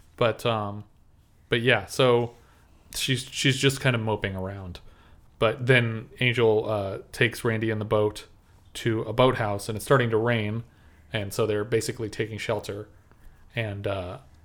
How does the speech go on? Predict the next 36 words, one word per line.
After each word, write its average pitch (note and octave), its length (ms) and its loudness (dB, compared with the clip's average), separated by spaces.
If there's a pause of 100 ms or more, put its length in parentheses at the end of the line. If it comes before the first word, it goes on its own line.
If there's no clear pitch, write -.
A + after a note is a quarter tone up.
(720)
it, C3 260 2
they, C#3+ 160 4
they D3 200 4
both D#3 180 8
seem C#3+ 240 2
to B2 280 2
understand A#2+ 460 0
what's A2 140 -2
going G#2+ 240 0
on. G#2+ 180 -2
They're G#2 80 -4
making A2 320 -2
out G#2 160 0
a - 20 -6
bit, G#2+ 360 -2 (440)
and, G#2 360 -2
uh, F#2 180 -4
she - 200 -4
gives A#2+ 260 0
him A2+ 100 -2
a G2+ 60 -6
condom A2 480 -2
and F#2+ 100 -8
says G2+ 220 -4
to - 80 -14
put - 180 -2
it G2+ 140 -2
on G2+ 200 -2
because G2 220 -6
she - 100 -10
doesn't G#2+ 220 -4
want G2+ 120 -6
to F#2 40 -8
get - 220 -8
pregnant. F#2 500 -6 (800)
He, - 280 -10